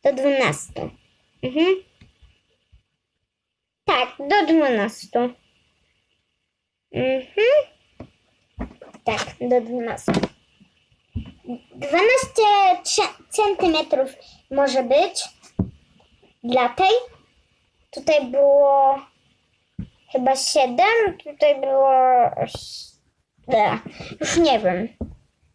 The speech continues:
A możecie sobie przewinąć, ile ta bombeczka miała,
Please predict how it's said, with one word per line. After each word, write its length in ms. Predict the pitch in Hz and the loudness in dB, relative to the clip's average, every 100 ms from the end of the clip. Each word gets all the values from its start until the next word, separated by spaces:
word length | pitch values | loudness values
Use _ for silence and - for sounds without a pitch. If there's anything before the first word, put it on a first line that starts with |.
| _ _ _ - - - - 185 | _ _ _ -10 -6 -2 0 0
A 40 | |
możecie 380 | - - - 370 | 0 0 0 -2
sobie 340 | - 277 269 | -2 -4 -8
przewinąć, 680 | - 320 285 269 247 247 - _ 294 | -2 -2 0 0 0 -2 -6 _ -4
ile 380 | 285 269 254 247 - _ - - | 0 2 0 -4 -18 _ -8 -4
ta 80 | 254 | 0
bombeczka 560 | 247 254 247 247 - | 0 0 -2 -2 -4
miała, 680 | 247 226 226 226 226 226 - | -2 0 0 2 2 2 -2